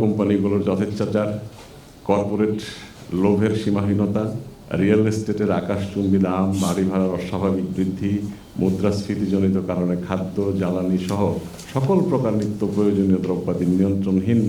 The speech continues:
মূল্য বৃদ্ধি, অর্থাৎ শোষণের বিরুদ্ধে মানুষকে সংগঠিত করে রাস্তায় নামাতে চান, তা কার্যত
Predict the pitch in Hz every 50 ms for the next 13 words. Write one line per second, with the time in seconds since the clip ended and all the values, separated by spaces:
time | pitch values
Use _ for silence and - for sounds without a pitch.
0 | 104 101 104 101 98 98 92 95 95 92 - - - 85 76 82 80 - - -
1 | - - - - - - - - 107 113 113 117 110 113 113 - 120 117 117 127
2 | 127 123 123 107 101 104 104 107 104 101 107 98 95 90 95 101 101 - - 101
3 | 95 - 95 92 92 90 92 - - - - 85 - 92 90 92 87 87 90 90
4 | 87 - - 113 110 104 90 85 85 82 82 80 - - 80 78 76 67 67 -
5 | - - - - - - - - - - - - - - - - - - - -
6 | - - - - - - 92 92 95 87 87 90 90 85 85 82